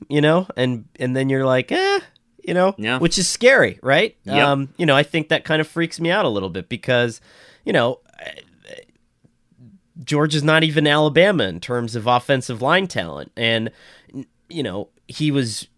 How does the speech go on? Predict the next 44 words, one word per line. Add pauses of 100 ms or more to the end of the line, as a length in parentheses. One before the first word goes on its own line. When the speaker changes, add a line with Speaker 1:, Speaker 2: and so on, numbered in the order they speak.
(100)
Speaker 1:
kind
of
wrecking, (260)
like
we
said,
Rutgers
and
a
lot
of
these
other
guys.
And,
you
know, (260)
when
you
put
him
up
against, (200)
um, (240)
you
know,
a
real
elite
program,
and
there's
just
a (160)
different
class
of
athlete
there, (280)
he
looks
less
like (340)
that